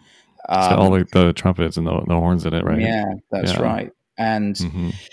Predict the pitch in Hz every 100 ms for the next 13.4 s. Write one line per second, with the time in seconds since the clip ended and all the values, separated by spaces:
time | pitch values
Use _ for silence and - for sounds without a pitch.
0 | - - - - _ _ _ _ - 127
1 | 170 165 117 120 - 104 113 110 - -
2 | 117 110 104 95 - - - _ _ _
3 | _ _ _ _ _ - 127 - 101 -
4 | 95 107 - 131 - - - 233 - -
5 | _ _ - - - - _ _ - -
6 | _ 107 110 101 92 92 - - 92 90
7 | 90 - - - _ _ - 104 98 87
8 | 90 87 92 - - _ - - 143 180
9 | - - 180 170 135 - 123 113 113 -
10 | 92 - - - _ _ _ _ _ _
11 | 95 101 98 98 - 120 - 131 104 -
12 | - - 107 92 78 73 - - 107 -
13 | - - -